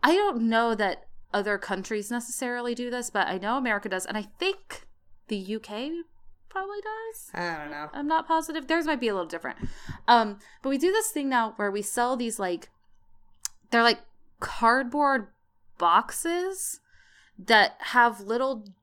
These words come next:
Speaker 1: doors that you open, one for each day, and then you take a surprise out.
Speaker 2: There's little presents.
Speaker 1: Yeah, like, some of them are candy.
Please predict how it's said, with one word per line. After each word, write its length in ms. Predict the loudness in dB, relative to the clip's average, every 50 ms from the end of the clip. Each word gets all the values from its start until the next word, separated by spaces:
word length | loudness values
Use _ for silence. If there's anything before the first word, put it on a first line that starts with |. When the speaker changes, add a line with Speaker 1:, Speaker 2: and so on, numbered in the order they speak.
| _ _ _ _ _ _ _ -2
Speaker 1:
doors 760 | -2 0 0 2 0 0 0 0 -2 -2 -2 -4 -4 -6 -8 _ _ -2
that 180 | -2 -2 -2
you 200 | -2 -6 -6 -2 2 2
open, 600 | 2 2 2 -2 -4 -2 -2 -2 -6 -10 -12 -12
one 320 | -8 -2 0 0 2 2 -2
for 160 | -2 -4 -6
each 400 | -4 -4 -6 -6 -6 -10 -8 -2
day, 480 | 0 2 2 2 0 0 -4 -6 -6 -6
and 160 | -4 -2 -2
then 140 | -2 -2 -2
you 100 | -2 -4
take 240 | -4 -4 -4 -4 -2
a 60 | -4
surprise 600 | -4 -4 -8 -8 2 6 6 6 6 4 0 -4
out. 380 | -6 -6 -6 -8 -10 -12 -18 -20 _ _ _ -10
Speaker 2:
There's 160 | -8 -8 -6 -2
little 240 | 0 2 2 2
presents. 840 | 0 0 4 6 6 6 6 4 2 0 0 0 -4 -8 -14 -8 -6
Speaker 1:
Yeah, 360 | -2 4 8 10 10 12 10
like, 120 | 10 6
some 140 | 4 2 2
of 80 | 2 2 0
them 100 | 2 0
are 120 | 0 0
candy. 1300 | -2 -6 -2 0 2 2 4 2 2 2 2 2 0 0 -2 -2 -2 -2 -2 -2 -2 -2 -4 -4 -10 -18